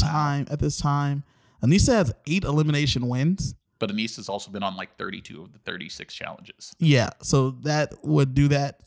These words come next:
Speaker 2: Bonanza Lee has seven elimination win-, eight elimination wins if you include last season. So Nelson's number is still high up there, especially being nine and
Speaker 1: Three.
Speaker 2: three.
Speaker 1: That's an amazing
Speaker 2: That's a
Speaker 1: win
Speaker 2: great
Speaker 1: percentage.
Speaker 2: record. That's a great record.
Speaker 1: Yeah.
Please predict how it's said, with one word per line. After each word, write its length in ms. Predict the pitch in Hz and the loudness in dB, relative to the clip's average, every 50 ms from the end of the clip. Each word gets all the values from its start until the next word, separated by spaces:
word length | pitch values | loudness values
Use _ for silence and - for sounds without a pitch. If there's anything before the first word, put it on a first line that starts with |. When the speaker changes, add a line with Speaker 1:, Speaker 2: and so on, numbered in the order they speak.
| _ _ 165 | _ _ -4
Speaker 2:
Bonanza 360 | 160 156 160 180 208 202 170 | 0 2 2 4 4 4 4
Lee 120 | 170 165 | 4 4
has 160 | 151 127 - | 4 2 2
seven 260 | - 131 123 127 127 123 | 0 0 0 0 2 2
elimination 400 | 120 120 120 120 120 - 123 123 | 0 0 0 0 -2 -2 -2 -2
win-, 80 | 120 - | -2 2
eight 200 | 143 165 175 - | 2 2 2 2
elimination 440 | - 143 143 135 135 131 127 - 123 | 0 2 2 4 4 2 2 2 2
wins 100 | 123 117 | 2 2
if 80 | 113 113 | 0 -4
you 80 | 113 - - | -8 -10 -10
include 280 | - 139 - 139 139 131 | -10 -8 -4 -4 -4 -2
last 240 | 117 113 131 113 - | -2 -2 -2 -2 0
season. 380 | 160 156 143 147 147 147 143 _ _ _ _ _ _ _ _ | 0 0 0 0 0 -2 -4 _ _ _ _ _ _ _ _
So 380 | - - 143 131 123 120 113 - - _ - - - _ _ _ - | -2 2 4 6 6 4 4 2 -4 _ -20 -20 -20 _ _ _ 4
Nelson's 420 | 156 180 233 - - 233 208 170 | 6 6 6 6 4 6 6 6
number 320 | 156 165 170 196 202 196 190 | 6 6 6 6 6 6 4
is 100 | 180 127 | 4 4
still 200 | - 180 160 156 | 2 4 4 4
high 160 | 160 160 170 | 4 4 4
up 100 | 170 170 | 2 2
there, 120 | 180 180 | 2 2
especially 340 | 175 - - 175 175 - 185 | 2 2 2 2 2 2 4
being 280 | 151 165 156 147 135 127 | 4 4 4 4 4 4
nine 440 | 123 131 135 139 139 139 139 139 131 | 4 4 4 4 4 2 2 0 -2
and 500 | - 127 123 123 120 117 117 117 117 127 - _ | 0 0 0 2 2 0 0 -2 -4 -6 -8 _
Speaker 1:
Three. 240 | - 110 95 71 - - - | -6 -4 -4 -4 -6 -8 0
Speaker 2:
three. 520 | - - 120 120 - 131 151 160 180 202 220 | 2 2 4 6 6 6 8 8 6 4 4
Speaker 1:
That's 220 | 208 - - - 123 | 2 2 2 2 -2
an 40 | |
amazing 380 | 117 104 101 101 98 101 101 98 | -2 -2 0 -2 -2 -4 -2 2
Speaker 2:
That's 220 | 117 156 151 - | 4 4 6 6
a 40 | 151 | 4
Speaker 1:
win 80 | 156 147 | 2 4
Speaker 2:
great 240 | 131 143 151 151 - | 4 4 4 2 2
Speaker 1:
percentage. 320 | 127 131 127 127 123 - | 2 0 2 0 -2 -4
Speaker 2:
record. 140 | - 82 - - | -8 -12 -12 -10
That's 160 | 143 - - | -6 -4 -4
a 40 | 139 | -2
great 320 | 135 131 139 143 143 123 | 0 2 2 2 2 2
record. 380 | 131 127 120 120 120 - - - - | 0 0 0 -2 -4 -12 -16 -12 -8
Speaker 1:
Yeah. 180 | 101 98 90 | -6 -4 -4